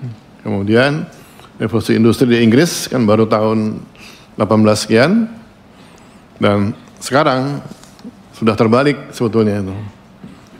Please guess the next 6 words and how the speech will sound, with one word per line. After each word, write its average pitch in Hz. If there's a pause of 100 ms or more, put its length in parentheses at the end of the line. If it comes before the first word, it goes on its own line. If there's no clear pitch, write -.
(640)
Dulu 123
iya 131
perguruan 113
tinggi 120
yang 110
mendrive 117